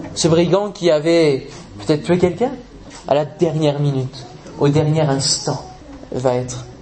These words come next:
dans le paradis, parce qu'il a su reconnaître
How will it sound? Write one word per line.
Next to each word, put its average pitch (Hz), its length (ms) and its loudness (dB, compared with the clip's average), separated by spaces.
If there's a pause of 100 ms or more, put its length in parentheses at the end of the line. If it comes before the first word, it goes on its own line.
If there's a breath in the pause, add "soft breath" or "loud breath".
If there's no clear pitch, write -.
(140)
dans 127 120 2
le 127 80 -4
paradis, 123 480 -2 (840)
parce 127 200 -2
qu'il 135 140 2
a 123 180 0 (200)
su - 360 2 (100)
reconnaître 156 680 0